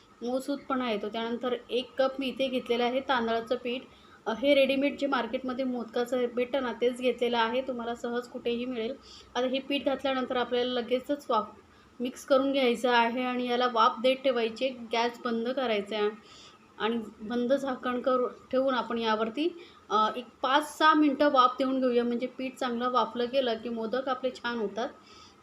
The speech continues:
तर आता पीठ थोडं वाफ, अ, पाच सहा मिनटानंतर आपण एका परातीमध्ये काढून घ्यायचं आहे. थोडं हलकंसं थंड झालं ना की हो-, मळायला सोपं पडतं. तर आता खूप गरम आहे पीठ, तर थोडं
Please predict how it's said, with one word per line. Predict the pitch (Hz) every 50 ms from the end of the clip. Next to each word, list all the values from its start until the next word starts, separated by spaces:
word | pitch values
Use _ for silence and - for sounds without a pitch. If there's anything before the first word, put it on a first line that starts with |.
| - -
तर | 226 220
आता | 220 220 226 240
पीठ | 240 - 262 262 262 - -
थोडं | 302 277 277 277 269 269
वाफ, | 269 254 247 240 - -
अ, | 233 226 240 233 226 220
पाच | 214 - 226 220 220 -
सहा | - 262
मिनटानंतर | 262 262 262 240 240 254 247 247 240 233 247
आपण | 233 220 - 240
एका | 240 233 - 247
परातीमध्ये | 240 247 226 226 226 226 269 254 254 254 240 262
काढून | 254 - 254 226 226 247 262 262
घ्यायचं | 254 269 247 247 240 - 262
आहे. | 240 220 208 208 233 302 381 - - - - - - - - - - - - - - -
थोडं | - 269 277 285
हलकंसं | 294 294 294 269 - 311 302 320 311
थंड | 320 311 269 262 262 294
झालं | 277 294 277 277 269 247
ना | 233 220 220
की | 214 - 254
हो-, | 254 247 247 247 _ - _ - - - -
मळायला | 233 214 208 220 233 247
सोपं | 247 262 233 220 220 220
पडतं. | 220 220 220 202 196 202 196
तर | 196 - 214
आता | 208 208 208 226 240 - - -
खूप | - 269 254 -
गरम | 285 262 269 294 294 294
आहे | 294 269 262
पीठ, | 240 - 240 233 240 - - - - - - -
तर | 254
थोडं | 240 - 285 277 285 285